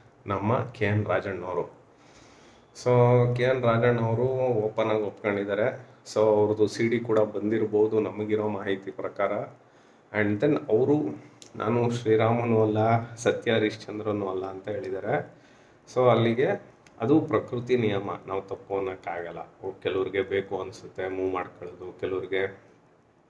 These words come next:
ಹ್ಮ್, ಅಮ್, ಅದು ಏನು ಮಾಡೋಕ್ಕಾಗಲ್ಲ. ಕೆಲವ್ರಿಗೆ, ಆ, ಬೇ-, ಬೇಕಾಗಿರುತ್ತೆ, ಅಥವಾ ಕೆಲವ್ರಿಗೆ ಅದು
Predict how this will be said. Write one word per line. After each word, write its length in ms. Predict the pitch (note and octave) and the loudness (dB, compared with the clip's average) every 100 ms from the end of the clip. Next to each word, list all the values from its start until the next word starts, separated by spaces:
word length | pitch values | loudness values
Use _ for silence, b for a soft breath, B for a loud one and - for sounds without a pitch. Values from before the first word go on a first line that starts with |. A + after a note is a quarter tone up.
| _ _ _ _ A2+ | _ _ _ _ -6
ಹ್ಮ್, 360 | G#2+ F#2+ F2 - B B B B B _ | -4 -4 -8 -12 B B B B B _
ಅಮ್, 340 | A2+ B2 B2 A#2+ | -2 0 0 -4
ಅದು 480 | - B2 B2+ C3+ | 0 0 0 -2
ಏನು 340 | B2+ B2 B2 B2 | 4 4 4 2
ಮಾಡೋಕ್ಕಾಗಲ್ಲ. 580 | G#2+ A2+ - F#2+ G2+ G2+ | 2 0 -4 -8 -8 -8
ಕೆಲವ್ರಿಗೆ, 640 | - G#2 G#2+ G#2+ G#2 G#2 | -6 -4 -2 0 0 0
ಆ, 880 | A2 - - - _ - A2 G#2+ G#2 | -6 -14 -20 -20 _ -6 -4 -2 0
ಬೇ-, 340 | A2 G#2 G2 | 2 4 2
ಬೇಕಾಗಿರುತ್ತೆ, 680 | A2 A2 A2 G#2+ G2+ F#2+ A2 | 0 2 2 0 -4 -6 -2
ಅಥವಾ 260 | G#2 G#2 G#2 | -2 -4 -8
ಕೆಲವ್ರಿಗೆ 560 | G2+ A2 G#2+ G2+ G#2 G2+ | -6 -4 -2 0 0 0
ಅದು 580 | G#2 G2+ G2+ G2 - | -2 0 2 0 -4